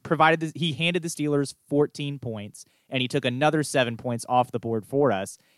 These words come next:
when we were down in the red zone, and he turned it over on a fumble. So that's a twenty-one point swing. Our defense played exceptionally well, I thought. Um, and it's frustrating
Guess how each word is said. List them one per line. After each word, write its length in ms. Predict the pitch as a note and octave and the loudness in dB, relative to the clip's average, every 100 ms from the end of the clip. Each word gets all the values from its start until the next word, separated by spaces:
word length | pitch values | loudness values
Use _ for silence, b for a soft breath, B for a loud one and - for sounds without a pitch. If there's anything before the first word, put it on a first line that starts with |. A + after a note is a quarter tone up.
| - | -2
when 160 | C3+ | 0
we 100 | C#3 | 2
were 100 | C3+ | 2
down 200 | B2+ B2+ | 4 4
in 40 | B2 | 4
the 60 | |
red 220 | A#2+ B2 A#2+ | 2 2 0
zone, 160 | G#2+ | -2
and 80 | G2+ | -4
he 40 | |
turned 220 | F2+ F#2 E2+ | -8 -12 -14
it 80 | |
over 260 | - - - _ _ _ _ _ | -18 -20 -20 _ _ _ _ _
on 140 | B2+ A2+ | -2 -2
a 40 | |
fumble. 440 | A2 A2+ G2+ - _ - | 2 -2 -2 -12 _ -4
So 720 | - E3 D#3 D3+ D3 D3 - _ _ _ - | 4 8 10 10 8 4 0 _ _ _ 4
that's 280 | F3+ G3 | 4 4
a 60 | F3+ | 0
twenty-one 480 | - F3 E3 D3+ C3+ | 0 2 4 4 2
point 300 | C#3 A#2+ - | -2 -4 -4
swing. 260 | G#2 - _ _ _ _ _ _ - | -8 -12 _ _ _ _ _ _ 4
Our 140 | E3+ | 6
defense 560 | G3+ G3 F3 D3 C3+ - | 6 4 4 4 4 -2
played 580 | - - C3+ B2 A#2 A2+ | -6 2 4 6 4 0
exceptionally 840 | B2 - - - D#3+ - D3+ C3 A#2+ | -6 -8 -2 4 4 2 -2 -2 -2
well, 380 | G2+ F2 E2+ _ _ _ _ _ _ _ - | -4 -12 -16 _ _ _ _ _ _ _ -4
I 100 | A#2+ | -2
thought. 320 | A#2 F2+ F2+ _ _ - | 0 -2 -2 _ _ -4
Um, 580 | B2 A2 G#2+ G#2 G#2+ - - | 0 2 2 -2 -4 -12 -2
and 640 | D3+ C3+ C3 B2+ A#2+ - - | 2 4 4 0 -4 -8 -2
it's 200 | D#3 - | -2 -2
frustrating 920 | - E3+ F3+ - D3 C3 B2 A#2+ A#2+ | -2 6 6 6 0 0 -2 -4 -10